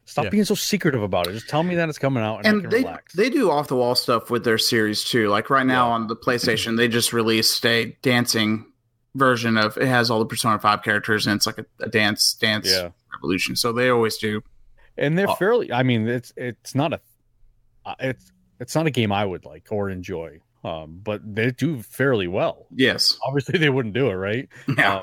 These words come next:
Speaker 1: but those dancing games, for some reason, uh, people love 'em. People do like 'em.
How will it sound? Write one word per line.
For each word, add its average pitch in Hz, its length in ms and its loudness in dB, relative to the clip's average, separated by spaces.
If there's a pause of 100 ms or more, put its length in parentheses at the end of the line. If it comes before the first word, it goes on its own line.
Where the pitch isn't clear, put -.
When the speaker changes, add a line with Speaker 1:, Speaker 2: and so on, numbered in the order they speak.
(100)
Speaker 1:
but 113 140 -12
those 135 200 2
dancing 117 380 0
games, 90 360 -6
for - 180 -12
some 113 240 -4
reason, 95 480 -6 (180)
uh, 80 260 -14
people 117 280 -10
love 113 180 -2
'em. 82 140 -14 (640)
People 104 240 -10
do 104 120 -10
like 98 240 -8
'em. 78 120 -20